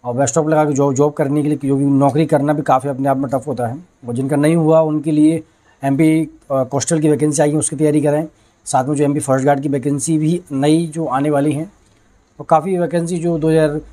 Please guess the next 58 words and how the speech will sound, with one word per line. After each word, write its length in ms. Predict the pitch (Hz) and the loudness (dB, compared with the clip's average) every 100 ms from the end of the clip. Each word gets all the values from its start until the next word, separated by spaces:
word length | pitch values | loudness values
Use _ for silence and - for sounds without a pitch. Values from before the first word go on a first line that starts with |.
| - - | -20 -4
तेईस 240 | 160 156 165 | -2 0 2
election 280 | 151 175 | 0 0
से 80 | 165 | -2
पहले 240 | 139 143 151 | 0 2 2
जो 220 | 143 123 | 0 0
हंड्रेड 220 | 131 156 | 0 2
परसेंट 260 | 151 156 143 | 0 0 0
आएंगी, 240 | 139 170 | 0 -2
तो 120 | 175 | -4
आप 60 | 139 | -2
तैयारी 220 | 147 165 | 0 2
करते 220 | 165 139 | 0 0
रहिए। 120 | 170 | 0
कहीं, 180 | 170 156 | 0 0
कहीं 140 | 156 160 | 0 0
ना 80 | |
कहीं 120 | 175 170 | 2 2
आपकी 240 | 151 165 | 0 -2
जो 100 | 156 | -4
पढ़ाई 320 | 147 139 160 | 0 0 0
है 60 | 170 | -2
वो 80 | 156 | -2
wastage 340 | 143 - 156 | -2 -2 -2
नहीं 120 | 165 | 0
जाएगी, 280 | 156 143 190 - - - - - - - - | 0 0 -4 -12 -16 -18 -18 -20 -20 -18 -14
उसका 180 | - 165 | -4 0
कहीं 140 | 156 | 2
ना 80 | 156 | 2
कहीं 100 | 156 | 2
आपको, 540 | 139 - 151 143 120 113 _ _ _ _ _ | 0 -2 -4 -4 -6 -12 _ _ _ _ _
आपको 240 | 117 - 139 | -12 -8 -6
उसका 340 | 127 - 139 | -6 -2 0
जो 460 | 123 131 127 123 117 - _ _ _ _ _ _ _ _ _ 117 | 0 -2 -2 -4 -8 -12 _ _ _ _ _ _ _ _ _ -6
लाभ 400 | 120 135 151 143 | 0 2 2 0
है, 120 | 147 | -2
आपको 300 | 139 127 - | -2 -4 -6
उसका 220 | 135 - | -10 -6
जो 100 | 135 | -6
profit 400 | 127 120 123 147 | -4 -4 -2 -2
है 200 | 131 147 - - - - _ _ _ 131 | -2 -4 -8 -20 -20 -20 _ _ _ -4
या 100 | 131 | -4
उसका 180 | - | -2
advantage 380 | 135 135 143 147 | 0 0 0 0
है 60 | 139 | 0
वो 80 | 143 | 0
आपको 160 | 131 | 0
ज़रूर 220 | 135 139 | 0 2
मिलेगा 240 | 135 127 123 | 2 0 -2
next 280 | 123 127 120 | -2 -4 -4
आने 100 | 120 | -4
वाले 140 | 110 | -4
exam 260 | 104 98 98 | -6 -8 -10
में। 120 | 104 | -8
दोस्तों 320 | 123 123 143 | -8 -6 -2
बने 140 | 143 | 0
रहिए, 300 | 160 151 156 | 2 2 0
subscribe 320 | 127 - 143 139 | -2 -2 -2 0
करिए, 360 | 151 156 151 | 0 0 0